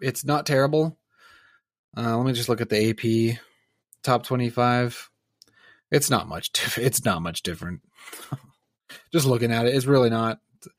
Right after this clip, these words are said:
I think the committee got it right with L S U. They had L S U at ten. A P's got L S U at fifteen. I think that's right.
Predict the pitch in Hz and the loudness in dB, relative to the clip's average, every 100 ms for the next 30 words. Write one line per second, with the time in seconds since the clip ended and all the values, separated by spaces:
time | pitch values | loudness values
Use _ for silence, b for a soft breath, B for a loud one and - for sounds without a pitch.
0 | B B B B - 127 139 151 143 135 | B B B B -6 0 4 4 4 2
1 | 143 147 139 123 123 117 113 120 113 117 | 2 4 4 4 4 4 2 0 0 -2
2 | 110 107 113 113 113 113 110 107 113 110 | -4 -4 -2 0 0 0 -2 -4 -6 -8
3 | - 113 110 110 107 127 123 123 117 117 | -6 -6 -6 -8 -8 -4 -2 -2 0 2
4 | 113 110 - 113 107 107 117 110 107 - | 2 0 0 -4 -4 -8 -6 -6 -8 -10
5 | - 156 127 - 113 - | 0 2 2 0 -4 -6